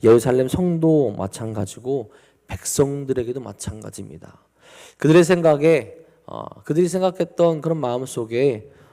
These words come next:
한편은 교만한 마음이 자리 잡고 있었죠. "우리는 하나님의 백성이니 하나님께서 우리를 지켜주실 거다. 우리가 어떤 모습을 가지고 있던 하나님은 우리 하나님이셔서 이 성을 지키시며 이 성전이 무너지지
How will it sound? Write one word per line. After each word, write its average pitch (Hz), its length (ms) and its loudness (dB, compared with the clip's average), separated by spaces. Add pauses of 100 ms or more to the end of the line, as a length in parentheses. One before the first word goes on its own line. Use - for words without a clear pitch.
(120)
한편은 147 420 -6
교만한 147 420 0
마음이 135 240 -4
자리 123 160 -4
잡고 123 220 -6
있었죠. 98 500 -12
"우리는 135 240 -4
하나님의 175 440 -6
백성이니 117 880 -6 (400)
하나님께서 147 920 -6 (340)
우리를 107 400 -8
지켜주실 - 580 -14
거다. - 380 -20 (680)
우리가 143 200 2
어떤 156 380 4
모습을 175 300 2
가지고 139 400 -2
있던 139 260 -4
하나님은 185 500 -2
우리 151 220 0
하나님이셔서 147 1120 -4 (380)
이 180 220 2
성을 214 300 -4
지키시며 127 760 -4 (180)
이 165 120 -2
성전이 185 380 2
무너지지 143 500 0